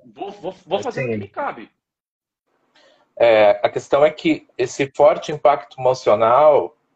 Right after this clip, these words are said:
Speaker 2: que muitas vezes eu acredito que pode ter sido ontem, na verdade pode ter sido lá na, lá na minha primeira infância, né?
Speaker 1: É, então.
Speaker 2: Então, ima-, imagine que uma, eu tenho um filho de cinco anos, né?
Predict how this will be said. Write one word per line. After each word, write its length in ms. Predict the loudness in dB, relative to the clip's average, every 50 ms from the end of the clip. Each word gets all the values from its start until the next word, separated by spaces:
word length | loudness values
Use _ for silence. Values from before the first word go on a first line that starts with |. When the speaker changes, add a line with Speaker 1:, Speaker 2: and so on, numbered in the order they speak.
| _ _ _ _
Speaker 2:
que 120 | _ -12 -8
muitas 380 | -6 -6 -4 -2 -2 -2 0
vezes 400 | 0 0 0 0 -4 -10 -4 2
eu 160 | 2 4 4
acredito 460 | 4 0 -2 -6 -6 -6 -6 -10 -12 _
que 80 | -20 -20
pode 360 | _ 0 0 0 0 -2 -6
ter 100 | -8 -8 -8
sido 400 | -6 -8 -8 -8 -8 -10 -14 -16 _ _ _ _ _ _ _ _ _ _ _ _ _ 0
ontem, 600 | 2 2 2 0 0 -2 -2 -2 -2 -6 -12 _ _ _ _ _ _ _ _ _
na 120 | _ -6 0
verdade 420 | 0 2 4 4 2 2 2 0 -2
pode 240 | 0 0 0 -2
ter 140 | -2 -4 -4
sido 200 | -2 -4 -6 -2
lá 140 | 0 0 0
na, 240 | 0 -4 -6 -8 -12 _ _ _ _ _ _ _ _ _ _ _ _
lá 120 | -2 2 2
na 80 | 2
minha 140 | 0 0 -4
primeira 320 | -4 -6 -4 -2 -2 -2
infância, 520 | -2 -4 -2 -2 -2 -2 -4 -8 -14 -14 -12
né? 160 | -12 -12 -14 -18 _ _ _ _ _ _ _ _ -20 -20 -18
Speaker 1:
É, 140 | -14 -12 -12
então. 280 | -14 -14 -16 -20 -20 _ _ _ _ _ _ _ _ _ _ _ _ _ _ _ _ _ _ _ _ _ _ -20
Speaker 2:
Então, 220 | -8 -2 -2 0
ima-, 200 | 2 2 0 0 -2
imagine 480 | -2 0 0 0 0 0 0 0 0 -2
que 180 | -2 0 0
uma, 720 | 2 2 4 2 4 4 4 4 4 4 2 2 0 -4 -8 _ _ _ _ _ _ _ _ _ _ _ _ _ _ _ _ _ _ -20 -20 _ _ _ _ _ _ _ -4
eu 100 | -4 -2
tenho 160 | 0 -2 -2
um 20 | -2
filho 180 | -2 -2 -2 0
de 160 | 0 -4 -4
cinco 320 | -4 -6 -4 0 2 2
anos, 300 | 2 2 2 -2 -4 -4
né? 240 | -2 -2 -2 -2